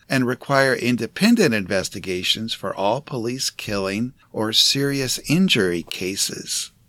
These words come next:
Number five, recruit police officers who represent the demographic characteristics of their communities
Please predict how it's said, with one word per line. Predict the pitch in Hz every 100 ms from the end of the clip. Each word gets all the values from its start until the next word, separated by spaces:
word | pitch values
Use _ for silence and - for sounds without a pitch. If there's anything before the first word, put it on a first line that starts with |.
| _ _
Number | - 92 110
five, | - 208 135 85 - _ -
recruit | 143 - 226
police | - 180 147 143
officers | 135 120 131 120 123 120 120 - - _
who | 127
represent | 113 113 110 117 107
the | 104
demographic | 90 113 113 110 110 110 110 101
characteristics | - 104 98 - 107 151 - -
of | -
their | 90 92
communities | - 101 135 208 160 101 90 110 -